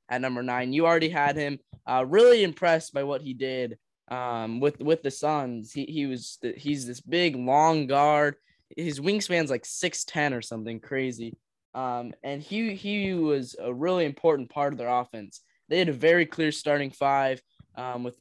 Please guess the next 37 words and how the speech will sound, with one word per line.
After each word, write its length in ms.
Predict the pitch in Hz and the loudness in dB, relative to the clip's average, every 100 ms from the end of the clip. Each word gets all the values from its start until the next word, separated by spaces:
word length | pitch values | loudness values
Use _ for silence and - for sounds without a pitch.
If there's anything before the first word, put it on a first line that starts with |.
| - | 0
Ayton, 440 | 156 160 151 147 | 2 2 0 -6
Crowder, 580 | - 151 143 147 139 139 | -2 2 4 4 2 0
Bridges, 680 | 120 135 139 135 135 127 - _ _ | -2 -4 -4 -2 -4 -4 -12 _ _
uh, 240 | - 120 120 | -4 -2 -2
Booker, 380 | 113 139 135 127 | -4 -4 -4 -6
and 120 | 113 | -4
Paul, 420 | 147 139 123 113 | 0 2 2 0
and 140 | 101 113 | -6 -14
he 260 | - 180 | -4 -4
fit 300 | 165 160 160 | -2 2 4
in, 220 | 156 151 147 - - - | 4 -2 -6 -12 -10 0
uh, 160 | 135 | 0
with 120 | 135 139 | 0 -4
that 140 | 127 | -8
team 180 | - 127 | -6 -4
great. 300 | 127 143 135 | 0 2 2
He's 180 | 139 135 | -2 -6
a 80 | 131 | -2
really 320 | 139 180 175 | 2 4 6
good 180 | 156 143 | 4 0
defender. 480 | 135 131 131 131 | -4 -6 -6 -4
He 100 | 131 | -4
was 120 | 127 123 | -6 0
all 180 | 139 | 2
defensive 480 | 156 147 135 127 127 - | 2 -2 -8 -8 -14 -12
team, 320 | 135 131 127 _ _ - | -8 -8 -10 _ _ -4
uh, 60 | |
and, 160 | 131 131 | -2 0
and 300 | 120 135 160 | -2 0 0
a 100 | 143 | -2
pretty 160 | 202 | -2
good 200 | 208 190 | 2 2
scorer 420 | 170 - 170 185 165 | 2 0 0 2 0
and 100 | 147 | -4
shooter 280 | 170 151 147 | -6 -6 -6
too. 420 | - 156 160 147 | 0 2 2 0
And, 240 | 127 123 | -2 -6